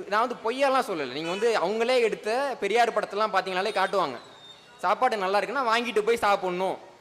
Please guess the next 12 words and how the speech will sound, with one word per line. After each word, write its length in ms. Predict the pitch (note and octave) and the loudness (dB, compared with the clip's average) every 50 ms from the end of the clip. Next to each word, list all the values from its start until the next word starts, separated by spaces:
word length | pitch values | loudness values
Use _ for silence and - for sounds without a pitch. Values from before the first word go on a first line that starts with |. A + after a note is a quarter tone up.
| - - - - - - - - - - | -20 -20 -20 -20 -20 -20 -20 -20 -12 -4
ஒரு 320 | C#3+ F3+ B3+ D#4 D#4+ E4 D#4+ | 2 2 4 4 4 2 2
முறை 280 | C#4 C4 C4 C4 D4 D4+ C4+ | 2 2 4 4 4 2 0
கூட 200 | A3+ A#3 A3+ F#3 F3+ F3+ F#3 G3+ A#3+ B3 - - | -2 -4 0 2 4 4 4 4 4 2 -2 -6
உண்ணாவிரதத்தை 800 | - E3+ G3 A3+ B3 C#4+ D4 C#4+ C#4+ C4 A#3+ A#3+ A#3 A3 A#3 A#3 | -8 -6 -4 -2 2 4 4 6 4 4 2 0 0 0 0 -2
நிகழ்த்தாத 640 | A3 G#3 F#3+ G#3 A3 G3 F3 A3+ G#3+ G#3 G#3+ G#3+ C4+ | 0 0 0 0 0 0 2 2 2 4 4 4 4
ஒரு 160 | B3 A3 F#3+ | 2 2 2
இயக்கம் 400 | G3 G3+ A3+ A3 - B3 G#3 - | 2 2 2 2 2 0 0 2
தமிழ்நாட்டுல 440 | F3 F#3+ G#3 A3+ A#3 A3+ G#3+ F#3 F#3+ | 0 0 0 0 0 0 2 2 0
இருக்குன்னா 300 | E3+ C#3+ D#3 D3+ E3 G3 A3+ | 0 0 -2 0 0 0 0
அது 160 | G3 G#3 F3 F#3 | 0 -2 -2 2
திராவிடர் 380 | F3 F#3+ G#3+ A3 G#3+ G3+ F#3 F3 | 2 2 2 2 0 0 0 0
கழகம். 260 | D#3 D3 B2+ - | 0 -2 -4 -6